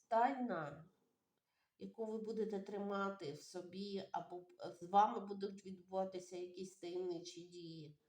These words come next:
Е, щось, е, таке незрозуміле, потойбічне буде присутнє в цьому місяці поруч з вами. І від цього стає моторошно.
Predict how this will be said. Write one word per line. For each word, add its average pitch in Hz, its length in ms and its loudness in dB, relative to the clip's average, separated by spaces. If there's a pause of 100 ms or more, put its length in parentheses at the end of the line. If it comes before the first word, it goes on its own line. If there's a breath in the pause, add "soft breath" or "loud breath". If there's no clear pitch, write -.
(920 soft breath)
Е, 156 600 -6 (380)
щось, - 1000 -4
е, 185 400 0
таке 196 680 -2 (260)
незрозуміле, 196 1200 0 (540)
потойбічне 196 840 -2
буде 180 260 -4
присутнє 190 680 -6
в 156 80 -8
цьому 185 320 0
місяці 175 760 -2 (460 soft breath)
поруч 180 380 -2
з 160 140 -8
вами. 151 500 -2 (1600 loud breath)
І 180 140 0
від 190 180 -6
цього 190 340 2
стає 190 420 -2
моторошно. 165 1040 0